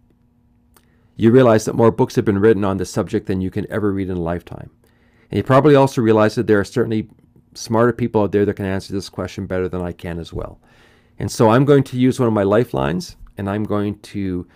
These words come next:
call and ask an expert to help out. So I'm gonna be Zooming Jeremy Martini. Uh, he is president of Horizon College right here in Saskatoon and a Bible scholar.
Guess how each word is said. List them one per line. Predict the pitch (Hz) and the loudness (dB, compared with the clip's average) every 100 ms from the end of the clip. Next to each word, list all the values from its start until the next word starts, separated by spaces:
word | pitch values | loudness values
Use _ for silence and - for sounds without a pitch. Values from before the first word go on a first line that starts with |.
| _ - | _ -10
call | - 120 127 | 0 2 2
and | 110 - | 0 -4
ask | 95 110 - - | -4 -4 -4 -8
an | 101 - | -10 -10
expert | 107 - 101 - | -10 -8 -10 -6
to | |
help | 92 92 - | -8 -8 -10
out. | 90 - _ _ _ _ _ _ | -14 -16 _ _ _ _ _ _
So | 127 | 2
I'm | 135 | 4
gonna | 147 | 6
be | 139 127 | 6 6
Zooming | 113 151 135 131 - | 6 6 8 4 0
Jeremy | 107 123 123 | 2 2 4
Martini. | 117 107 - 117 90 120 151 - 98 | 2 0 -2 -4 -4 -6 -10 -16 -10
Uh, | 98 | -6
he | 107 | -4
is | 110 | -6
president | - 120 117 117 117 | -2 -2 0 0 -4
of | 110 | -4
Horizon | 110 110 107 107 | 0 0 0 -6
College | 107 107 101 | -4 -2 -2
right | 101 | -4
here | 87 98 | -6 -10
in | 90 | -8
Saskatoon | 90 90 - - 95 98 104 _ _ _ - | -10 -10 -12 -12 -10 -10 -12 _ _ _ -8
and | 113 101 | -2 -2
a | |
Bible | 87 98 98 101 | 0 2 2 -2
scholar. | - - 82 - | -6 -6 -6 -8